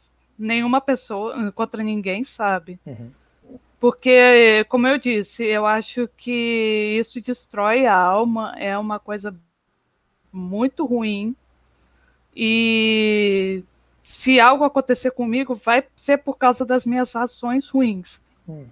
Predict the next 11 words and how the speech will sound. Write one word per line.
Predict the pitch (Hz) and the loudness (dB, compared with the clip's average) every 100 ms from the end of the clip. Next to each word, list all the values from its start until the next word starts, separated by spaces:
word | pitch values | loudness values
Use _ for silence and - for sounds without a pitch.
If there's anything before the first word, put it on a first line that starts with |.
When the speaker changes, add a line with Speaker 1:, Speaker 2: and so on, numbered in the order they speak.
| _ - | _ -6
Speaker 1:
Então, | 240 240 | 0 2
eu | 247 | 4
prefiro | 247 240 - 240 240 233 214 | 2 0 0 2 4 2 0
propagar | 240 247 240 202 202 247 302 294 - _ _ _ _ - | -4 0 0 4 4 6 6 2 -2 _ _ _ _ -4
tudo | 277 285 | -4 -2
que | - | -2
é | 285 | -4
de | 240 | -4
bom, | 180 190 190 214 269 - _ _ _ _ _ _ _ _ - | -6 -6 -6 -6 -10 -12 _ _ _ _ _ _ _ _ -8
porque | 254 254 - | -6 -4 0
aí, | 247 247 240 240 262 285 285 285 247 - | 4 6 6 4 2 2 2 0 -2 -8